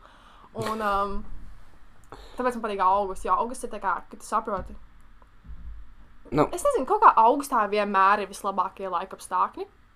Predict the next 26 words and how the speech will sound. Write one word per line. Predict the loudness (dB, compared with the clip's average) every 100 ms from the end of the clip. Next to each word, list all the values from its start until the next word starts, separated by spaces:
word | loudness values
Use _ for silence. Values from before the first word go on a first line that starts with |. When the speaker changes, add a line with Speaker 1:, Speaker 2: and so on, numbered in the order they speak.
| -20
Speaker 1:
Sāksim | 0 4 4 2
ar | -8
to. | -4 0
Speaker 2:
Bet | 2
augusts | 4 2 0 -4
ir, |
augusts | -4 -6 -10
ir | -12
labs, | -14 -12
jā. | -4
Speaker 1:
Un | -2
it | 0
īpaši | -4 -2
tagad, | -4 -4
kad | -4
globālā | -2 0 0 -2
sasilšana, | -6 -6 -8 -10 -10
tā | -2
kā |
augusts | 2 4 2 -6
vienmēr | -6 -6 -6
ir | -8
visiltākais, | -10 -8 -4 -4 -4 -8
vislabākais | -12 -10 -10 -10 -16
mēnesis. | -14 -14 -16 -20 -20 _ -20 -20 -20 _ _ -20 -20 -20 -2
Um, | 2 4 4 2 -2